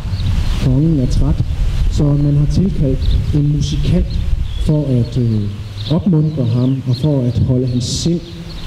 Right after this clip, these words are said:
beskæftiget. I salen,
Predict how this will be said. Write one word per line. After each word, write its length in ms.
beskæftiget. 880
I 60
salen, 500